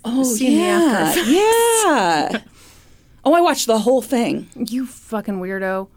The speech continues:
Speaker 2: I stare intently at the wall.
Speaker 1: Oh, no. Like, sometimes even they have to, like, fish around a little
Speaker 2: Oh,
Speaker 1: bit. And,
Speaker 2: God.
Speaker 1: yeah, no, doesn't bother me.
Speaker 2: Oh, my God, Brandy.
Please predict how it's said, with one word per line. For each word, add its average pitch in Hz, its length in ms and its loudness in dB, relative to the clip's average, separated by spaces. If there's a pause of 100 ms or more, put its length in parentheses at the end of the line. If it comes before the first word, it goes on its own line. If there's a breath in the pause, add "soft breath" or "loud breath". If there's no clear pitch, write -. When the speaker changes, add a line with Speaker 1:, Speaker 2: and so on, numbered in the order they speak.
(260 soft breath)
Speaker 2:
I 247 160 2
stare 233 400 -2
intently 190 800 -6
at 170 160 -6
the 175 80 -6
wall. 147 480 -12 (100)
Speaker 1:
Oh, 277 140 2
no. 269 220 2 (100)
Like, 247 240 -4 (100)
sometimes 294 520 -2
even 208 140 -6
they 202 100 -4
have 196 80 -8
to, 175 80 -4
like, 151 160 -4
fish 220 320 -4
around 196 360 -2
a 170 60 -2
little 151 240 0
Speaker 2:
Oh, 269 160 2
Speaker 1:
bit. - 140 0
And, 220 80 0
Speaker 2:
God. 185 240 0
Speaker 1:
yeah, 151 140 0
no, 156 220 -6
doesn't 180 220 -2
bother 185 220 -6
me. 208 180 -12 (640 soft breath)
Speaker 2:
Oh, 320 220 2
my 190 180 2
God, 151 300 -8
Brandy. 185 400 -8